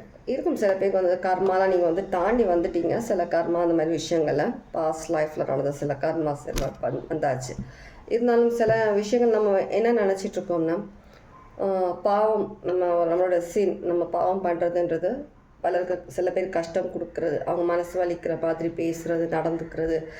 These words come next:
ஏமாத்துறது, துரோகம் பண்றது,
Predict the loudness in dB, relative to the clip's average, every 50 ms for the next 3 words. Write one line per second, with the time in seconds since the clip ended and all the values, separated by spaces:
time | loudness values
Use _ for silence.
0 | -18 -18 -18 -14 -6 -2 2 2 4 4 4 2 2 2 0 0 0 0 0 2
1 | 2 0 0 0 2 2 2 2 2 2 0 -2 0 -2 -2 -2 -2 0 0 -2
2 | 0 0 -2 -2 -2 -6